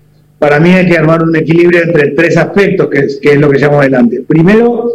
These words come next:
las mesas de trabajo locales. En cada municipio del país apuntamos a que haya una mesa. Hoy está muy tomada la mesa por la emergencia alimentaria, pero una mesa de trabajo del gobierno, las iglesias,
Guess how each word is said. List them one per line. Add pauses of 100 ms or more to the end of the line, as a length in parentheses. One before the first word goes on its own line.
las
mesas
de
trabajo
locales. (420)
En
cada
municipio
del
país
apuntamos (300)
a
que
haya
una
mesa.
Hoy
está
muy
tomada
la
mesa
por
la
emergencia
alimentaria, (360)
pero
una
mesa
de
trabajo
del
gobierno,
las
iglesias,